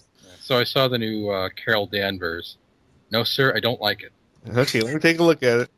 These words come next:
Speaker 1: I'm gonna put the Wonder Woman curse on it right now. That won't even last the year.
Speaker 2: But see, they, they, they, that might last longer because it's actually an upgrade in her status, uh, because she, she is now Captain Marvel.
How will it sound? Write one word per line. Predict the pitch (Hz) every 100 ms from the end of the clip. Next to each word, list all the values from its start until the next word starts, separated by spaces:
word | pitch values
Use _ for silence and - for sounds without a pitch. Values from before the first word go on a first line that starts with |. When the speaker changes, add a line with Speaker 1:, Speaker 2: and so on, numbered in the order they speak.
| -
Speaker 1:
I'm | 139
gonna | 165 160
put | - 151
the | - 123
Wonder | 120 120
Woman | 127 123 117
curse | 120 113 -
on | 117
it | 113
right | 98 107
now. | 107 104 107 110 -
That | 120 120
won't | 117
even | 117 107
last | 101 92 - -
the |
year. | 90 87 87 87 _ _ _ _ - 127
Speaker 2:
But | 160
see, | 160 214
they, | 208 175 190
they, | 160 151 165
they, | 160
that | 156 175
might | 220 208
last | 185 165
longer | 165 175 165
because | 147 151 135
it's | 143
actually | 143 143 143 139 120
an | 117 -
upgrade | 156 156 143 131 127
in | 117
her | 110 107
status, | - 135 123 104
uh, | 120
because | 120 - 117
she, | - 120 123 135 117
she | - 139
is | 117
now | 123 113 - -
Captain | 127 117 127 113
Marvel. | 104 117 196 147 95 90